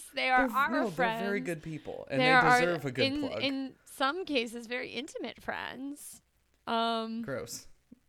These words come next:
Speaker 1: Super gross. I regret
Speaker 2: Yeah, why would
Speaker 1: saying
Speaker 2: you
Speaker 1: it.
Speaker 2: say that?
Speaker 1: I don't know.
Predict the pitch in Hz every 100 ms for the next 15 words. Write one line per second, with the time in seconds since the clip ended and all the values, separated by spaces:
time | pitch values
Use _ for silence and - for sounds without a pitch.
0 | _ _ _ _ _ _ _ - - 214
1 | - - - 233 - - - 226 185 143
2 | 180 208 190 - 151 170 - - - 285
3 | - - 453 523 381 247 233 240 254 262
4 | 269 277 269